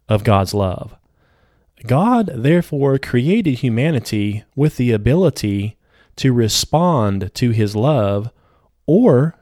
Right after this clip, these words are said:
to reject his offer of love. The simple truth of the Scriptures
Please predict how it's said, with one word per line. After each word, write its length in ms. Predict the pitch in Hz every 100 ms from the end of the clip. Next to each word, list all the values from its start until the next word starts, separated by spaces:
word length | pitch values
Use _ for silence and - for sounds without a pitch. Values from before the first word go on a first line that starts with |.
| -
to 180 | - 147
reject 760 | 151 123 110 196 214 - - - _
his 260 | - 110
offer 320 | 110 101 101 95
of 140 | 92
love. 440 | 101 92 92 85 - _ _ _ _ _ _ _ _ _ _
The 180 | 107 104
simple 340 | - 240 175
truth 360 | 120 - 165 160
of 80 | 107
the 100 | 95
Scriptures 720 | - 151 165 104 95 95 90